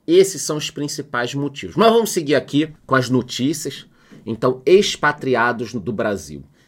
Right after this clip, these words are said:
Imigração bate recorde em meio a desafios econômicos e envelhecimento da população. A comunidade brasileira no exterior cresceu dois ponto seis milhões em uma década. Hoje supera a população do estado da Paraíba.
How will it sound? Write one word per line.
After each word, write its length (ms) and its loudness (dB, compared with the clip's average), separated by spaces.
Imigração 680 0
bate 260 -4
recorde 560 -4
em 20 -2
meio 240 -2
a 40 -2
desafios 600 -10
econômicos 880 -4
e 260 0
envelhecimento 960 -4
da 120 -8
população. 720 -8
A 80 -12
comunidade 560 -2
brasileira 600 -2
no 80 -6
exterior 580 -4
cresceu 520 -2
dois 340 -4
ponto 260 -10
seis 340 -6
milhões 600 -4
em 80 -4
uma 160 -4
década. 640 -6
Hoje 260 -2
supera 420 -8
a 20 -14
população 560 -8
do 60 -8
estado 340 -8
da 100 -8
Paraíba. 640 -6